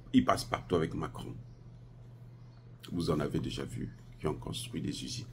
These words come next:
comme ça. Dix mille emplois. C'est-à-dire que du coup, il y a dix mille personnes qui vont sortir du chômage. Vous voyez pas que c'est quelque chose de,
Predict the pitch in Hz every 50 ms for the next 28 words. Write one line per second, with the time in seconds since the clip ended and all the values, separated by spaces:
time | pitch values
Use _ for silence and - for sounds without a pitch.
0 | - - - - 71 - - - - - - - - - - - - 85 82 -
1 | 127 135 127 117 110 110 117 110 98 - - - 85 76 - - - - 90 80
2 | 80 - - - - - - - - - - - - - - - - - 120 104
3 | 123 147 - - 101 95 110 107 - - 131 123 - - - - - - - 95
4 | 107 104 - - - 135 143 135 135 - - 107 101 - - 135 123 123 - 87
5 | 98 98 - - 82 - - - 98 71 76 - - 82 76 78 73 - - -
6 | - - - - - - - - - - - - - - - - - - - -
7 | - - - - - - - - - - - - - - - - - - - 107
8 | 95 110 117 127 127 127 - - - - - - 87 - - - - 117 113 -
9 | -